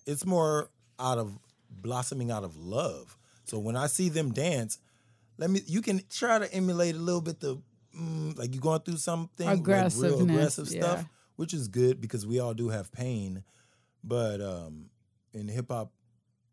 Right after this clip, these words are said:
Speaker 1: it's how to harness it, utilize it, and project it, and invite people to express it with you.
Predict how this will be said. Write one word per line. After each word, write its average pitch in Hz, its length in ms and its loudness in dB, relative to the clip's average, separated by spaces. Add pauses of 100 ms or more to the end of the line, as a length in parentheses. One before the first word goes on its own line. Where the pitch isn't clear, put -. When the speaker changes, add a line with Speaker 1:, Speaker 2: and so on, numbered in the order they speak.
(220)
Speaker 1:
it's 135 300 -6
how 120 440 0
to 98 160 -8
harness 139 440 0
it, - 180 -6 (460)
utilize 143 680 0
it, 139 160 -6 (200)
and 98 140 -10
project 120 500 -4
it, 143 200 -4 (680)
and 110 120 -4
invite 113 420 -4
people 117 320 -6
to 104 260 -6
express 107 460 -8
it 101 100 -8
with 117 260 -4
you. 175 280 -4